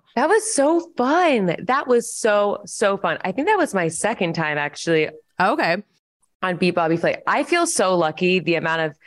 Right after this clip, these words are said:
Speaker 1: I mean, I'm just obsessed with the Food Network. But anyway,
Speaker 2: <laughs>
Speaker 1: yeah,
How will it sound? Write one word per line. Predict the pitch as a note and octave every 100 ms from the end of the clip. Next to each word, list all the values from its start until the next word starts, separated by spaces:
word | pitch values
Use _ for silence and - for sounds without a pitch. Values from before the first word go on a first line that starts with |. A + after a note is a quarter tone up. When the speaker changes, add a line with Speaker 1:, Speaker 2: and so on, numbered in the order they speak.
| - - _
Speaker 1:
I | - A3
mean, | G#3
I'm | F3+ G3+
just | G#3 F3+
obsessed | - D3 -
with | C3+
the | A#2
Food | - G#2
Network. | C#2+ D#2 - A3+
But | F#3 E4+ -
anyway, | D#4+ D3+ C4 B3+
Speaker 2:
<laughs> | C4
Speaker 1:
yeah, | - E3+